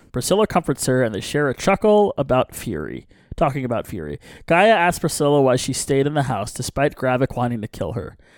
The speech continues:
Priscilla says that she loves the house, talking about how she first got it and how she and Fury built a life together. Gaia asks her if Fury ever saw Priscilla in her own skin, which offends the older Skrull.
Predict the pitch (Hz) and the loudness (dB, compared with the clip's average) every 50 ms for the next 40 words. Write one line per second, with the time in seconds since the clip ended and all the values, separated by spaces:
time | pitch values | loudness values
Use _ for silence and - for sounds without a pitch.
0 | _ _ _ _ _ - - 156 - - 208 226 247 240 - - 185 175 185 165 | _ _ _ _ _ -2 -2 0 2 4 4 4 4 4 4 4 2 2 2 2
1 | - - - - 147 127 117 117 127 143 - 180 147 - 131 110 104 113 123 - | -2 -8 -6 -4 -2 0 0 0 -2 0 0 -2 0 0 0 -2 -2 -4 -4 -4
2 | - - 143 143 - 170 165 160 160 147 127 127 135 131 127 117 107 87 - - | -2 -2 -2 -2 -2 -4 0 2 2 2 2 2 2 2 2 2 0 -4 -6 -8
3 | - - 135 - - 143 151 156 - - 151 131 127 123 135 123 - 127 123 131 | -4 -4 -4 -2 2 0 0 0 0 -2 -2 0 2 2 0 0 -2 -6 -6 -4
4 | 123 120 - - - 160 160 165 160 151 - - 135 123 123 123 - - 117 - | -4 -4 -6 -6 -6 -2 -2 -2 -4 -4 -8 -4 -2 0 0 0 0 -2 -6 -4
5 | - 104 101 110 110 107 - - - 90 78 64 65 65 - _ _ _ _ _ | -4 -6 -4 -4 -4 -6 -6 -10 -10 -10 -10 -10 -10 -12 -12 _ _ _ _ _
6 | - - - _ _ - 165 180 208 208 160 165 170 160 - - 175 160 143 - | -20 -20 -20 _ _ 0 4 4 4 6 6 4 4 2 2 2 2 2 2 2
7 | - 147 151 160 165 156 127 127 143 135 - - 135 127 - 131 - - - 143 | 0 0 2 4 4 4 4 2 0 -2 0 0 0 0 0 -2 -4 0 0 2
8 | 147 143 135 131 123 117 117 120 147 156 - - - 127 120 123 127 120 - - | 2 2 0 0 0 -2 0 -2 -2 -4 -6 -4 -2 -2 -2 -2 -4 -6 -10 -4
9 | 131 131 - - 131 - - 147 147 143 147 139 123 - 135 123 117 120 117 113 | -4 -4 0 0 -2 -2 2 0 2 2 0 -4 -6 -2 -2 -2 0 -2 -2 -4
10 | 107 - - - 107 90 71 53 57 60 | -6 -6 -8 -8 -8 -8 -8 -8 -10 -14